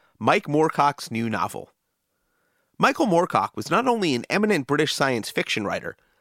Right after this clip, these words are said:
but helped usher in sci-fi's so-called new wave as editor of the publication New World starting in nineteen sixty-four,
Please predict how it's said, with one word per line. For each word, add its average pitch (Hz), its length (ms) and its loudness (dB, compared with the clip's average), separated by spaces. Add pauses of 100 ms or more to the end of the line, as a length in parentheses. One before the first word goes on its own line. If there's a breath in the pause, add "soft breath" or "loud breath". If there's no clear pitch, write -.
(240)
but - 140 0
helped - 340 0
usher 180 320 0
in 104 180 -2
sci-fi's 160 640 2
so-called 156 480 2
new 143 220 2
wave 95 460 -2
as - 220 -2
editor 226 360 2
of 127 120 -2
the 113 80 -4
publication 151 640 0
New 143 140 2
World 139 500 0
starting 156 400 2
in 123 100 2
nineteen 123 380 0
sixty-four, - 720 -4